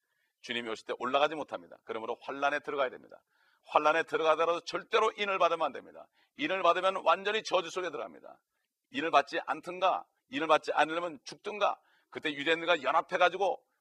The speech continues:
페트라로 도망가서 살든가, 둘 중에 하나 돼야 됩니다. 이것은 심각한 얘기입니다.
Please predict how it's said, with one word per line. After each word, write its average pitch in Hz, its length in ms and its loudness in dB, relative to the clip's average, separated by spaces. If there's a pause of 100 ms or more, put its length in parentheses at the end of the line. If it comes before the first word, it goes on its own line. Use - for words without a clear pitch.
(120)
페트라로 185 460 2
도망가서 180 460 0
살든가, 190 580 0
둘 151 140 -10
중에 170 180 -4
하나 156 240 4
돼야 156 120 6
됩니다. 80 360 -8 (460)
이것은 131 300 -4
심각한 143 560 0
얘기입니다. 90 340 -10